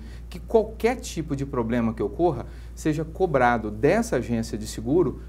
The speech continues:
qualquer prejuízo que o erário tenha. Então, veja bem, se nós temos esse tipo de ferramenta e já existem projetos lá dentro da Câmara correndo,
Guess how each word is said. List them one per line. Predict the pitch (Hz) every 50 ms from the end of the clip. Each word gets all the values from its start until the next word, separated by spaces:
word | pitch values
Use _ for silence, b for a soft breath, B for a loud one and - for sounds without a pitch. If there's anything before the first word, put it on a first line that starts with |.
| B B
qualquer | - - 185 180 180 - 175 170 175
prejuízo | 170 175 175 170 143 147 160 160 156 156
que | - 165
o | 165
erário | 160 147 127 131 135 139 135 139
tenha. | 139 - 107 101 98 92 92 - B B B B B B -
Então, | 175 175 254 240
veja | 214 233 220 202 151
bem, | 127 117 101 90 B B B B B -
se | - 233
nós | 240 285 285 285
temos | - 202 180 165 147 135 131
esse | 151 147 -
tipo | - 202 190 185
de | 185 180
ferramenta | - - 185 170 160 156 135 127 123 123 120 -
e | 135
já | 131 175 185
existem | 165 123 117 180 254 277 277 - 208 -
projetos | - 196 202 180 143 113 - 135 170 208 214 - 147 117
lá | 117 135 135
dentro | 123 117 123 123 120 - 117
da | 117 110
Câmara | - 117 107 110 107 107
correndo, | - - 110 101 104 156 180 151 120